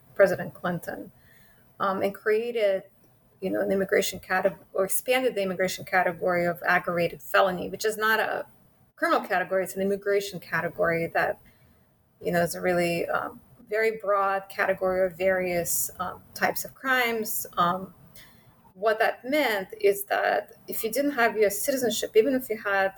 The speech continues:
a green card, if you were convicted of, of an aggravated felony, um,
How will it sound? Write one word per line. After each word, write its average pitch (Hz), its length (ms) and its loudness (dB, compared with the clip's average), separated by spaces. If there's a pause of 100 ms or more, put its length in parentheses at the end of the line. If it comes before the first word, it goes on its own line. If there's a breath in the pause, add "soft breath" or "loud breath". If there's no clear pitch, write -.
a 185 60 -6
green 233 340 0
card, - 420 -4 (680)
if 196 120 -10
you 214 100 8
were 208 100 4
convicted 220 760 0 (120)
of, 175 260 -2 (260)
of 185 180 2
an 196 100 -4
aggravated 190 600 -2
felony, 247 640 -2 (920 loud breath)
um, 208 460 -2